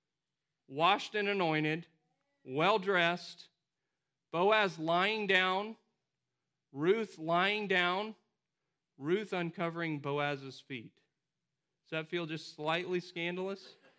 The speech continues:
You got, you got the idea. Yeah, there's a suggestion of potential impropriety here,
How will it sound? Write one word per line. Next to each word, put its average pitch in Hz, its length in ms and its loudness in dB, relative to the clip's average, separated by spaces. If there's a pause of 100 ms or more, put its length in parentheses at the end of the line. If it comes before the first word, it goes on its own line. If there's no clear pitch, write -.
(540)
You 156 140 -4
got, 170 260 0
you 170 140 -2
got 190 240 4
the 185 160 2
idea. 170 500 2
Yeah, 170 440 4
there's 208 280 0
a 226 100 -2
suggestion 214 1000 0
of 180 320 2
potential 233 640 0
impropriety 214 960 2
here, 165 420 2